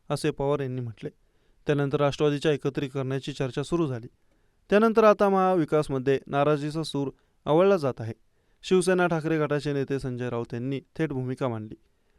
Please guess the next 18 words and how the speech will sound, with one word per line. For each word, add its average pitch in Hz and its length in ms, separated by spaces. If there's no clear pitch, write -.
संजय 180 240
राऊत 170 200
यांनी 156 200
मुंबई 143 300
माध्यमांशी 127 480
बोलताना 120 340
सांगितलं 156 480
की, 156 120
संजय 202 240
राऊत 196 260
म्हणाले, 123 280
"मधल्या 135 300
काळात 127 300
आम्हाला 131 240
वाटले 123 280
होते 165 240
की 165 180
शरद 147 240